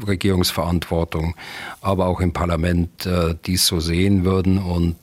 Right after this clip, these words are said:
äh, diese Kraft auch aufbringen. Aber Tatsache ist auch, dass wir einige haben im Parlament, äh, natürlich zwei Parteien insgesamt, äh, die, äh, dagegen sind.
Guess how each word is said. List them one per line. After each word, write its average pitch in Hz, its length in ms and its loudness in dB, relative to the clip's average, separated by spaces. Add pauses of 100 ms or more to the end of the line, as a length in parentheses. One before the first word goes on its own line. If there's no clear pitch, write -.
(140)
äh, 87 240 2
diese 87 300 0
Kraft - 360 -4
auch 80 120 -4
aufbringen. 82 580 -4
Aber 92 320 2 (480)
Tatsache 92 380 0
ist 90 140 0
auch, 90 320 -2
dass - 280 -2
wir 82 160 -2
einige 95 560 2
haben 92 380 0
im 92 240 2
Parlament, 90 640 0
äh, 95 260 2
natürlich 87 360 -4
zwei 87 220 -2
Parteien 95 640 0 (600)
insgesamt, 95 800 0
äh, 90 220 2
die, 92 400 2
äh, 92 800 -2
dagegen 90 460 0
sind. 87 460 0